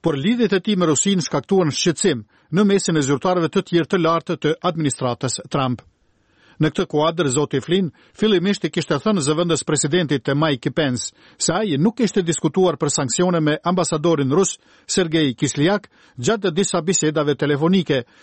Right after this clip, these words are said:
që i kishin zhvilluar gjatë muajit të dhjetor, derisa presidenti atëhershëm Barack Obama po e përgatiste rundin e ri të sanksioneve kundër Rusisë për shkak të sulmeve kibernetike ruse gjatë zgjedhjeve presidenciale amerikane. Në letrën me të cilën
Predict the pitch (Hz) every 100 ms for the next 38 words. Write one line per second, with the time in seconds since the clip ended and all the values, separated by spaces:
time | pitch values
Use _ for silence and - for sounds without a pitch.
0 | - 226 240 208 180 151 143 147 196 180
1 | 135 160 151 175 165 135 143 127 139 -
2 | 214 196 _ _ _ 127 208 214 - 151
3 | 151 147 143 220 208 180 170 135 151 135
4 | 175 143 131 165 214 208 - _ _ 165
5 | 151 - 220 202 202 - 156 147 208 190
6 | 156 202 180 156 151 131 190 190 165 147
7 | 160 139 127 - 208 - _ _ _ 247
8 | 214 196 185 170 - 202 180 165 127 214
9 | 175 156 143 190 165 147 214 - 190 131
10 | 208 151 131 175 180 175 190 196 156 135
11 | 156 143 147 165 143 135 147 139 147 139
12 | 147 139 - _ _ _ _ _ 165 170
13 | 165 165 185 156 147 143 - 165